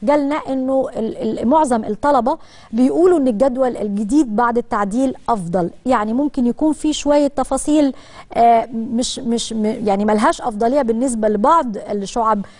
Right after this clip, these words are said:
شعبة ادبي، علمي علوم، علمي رياضة، لكن في المجمل بيقولوا انه افضل. ميشو احمد بيقول: "حتى في المدارس ابتداء الغش بالموبايل، حتى في مدارس الابتدائي." طيب، آه، ماسي:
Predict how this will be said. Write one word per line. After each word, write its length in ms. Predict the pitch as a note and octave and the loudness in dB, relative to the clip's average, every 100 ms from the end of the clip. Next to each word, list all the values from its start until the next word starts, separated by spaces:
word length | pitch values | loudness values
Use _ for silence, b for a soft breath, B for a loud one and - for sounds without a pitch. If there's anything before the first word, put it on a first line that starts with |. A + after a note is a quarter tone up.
| B | B
شعبة 340 | - D4+ C4+ G#3 | -2 0 2 0
ادبي، 440 | - A3+ A3+ B3 B3 | -2 -2 0 2 2
علمي 300 | G#3+ A3+ A3+ | 2 0 -2
علوم، 540 | G3+ G#3+ C4+ C#4 C4 | -2 0 2 2 2
علمي 460 | - - A#3 B3+ A#3 | 0 0 2 2 2
رياضة، 300 | A#3 C4+ B3 | 2 2 2
لكن 300 | C#4+ C#4+ A#3+ | 0 0 -2
في 120 | C#4+ | 0
المجمل 440 | C#4 C#4 G#3+ B3 C#4+ B - | 0 2 2 0 -2 B -6
بيقولوا 420 | A3 C4 C4+ A3+ | -2 2 2 2
انه 300 | A3 G3+ - | 0 -2 0
افضل. 320 | D4 C#4+ G4+ F#4 B B | 0 0 0 -2 B B
ميشو 260 | C4 F4 - | -4 -4 -2
احمد 400 | - - C#4+ B3 | -6 -4 -4 -2
بيقول: 260 | G#3+ C#4 C4+ | -2 -2 -2
"حتى 600 | - E4+ - D#4+ D#4+ D#4+ | -2 -4 -4 0 0 0
في 340 | - D4+ - | -2 -2 0
المدارس 480 | G#3+ G3 A#3+ C4 - | -2 0 2 2 0
ابتداء 260 | G3+ G#3+ | -2 0
الغش 380 | A3+ A3+ B3 - | 0 0 -2 0
بالموبايل، 520 | A3+ G#3 G3+ A3 F4+ F4+ - | -2 0 0 2 0 -2 -10
حتى 220 | - - | -10 -6
في 60 | A#3 | -2
مدارس 280 | A3 B3+ B3+ | 0 0 0
الابتدائي." 400 | G#3+ G3+ F#3 - B B B B B B B - | -4 -2 -4 -4 B B B B B B B -2
طيب، 220 | A3 F3 - | 0 -2 -6
آه، 600 | B3+ G#3+ A3 A3 A3 G#3+ G#3 - - _ _ _ - | -2 2 4 4 4 2 -2 -12 -20 _ _ _ -2
ماسي: 640 | A3+ B3+ E4+ - F#4 G4+ | 2 2 2 0 2 2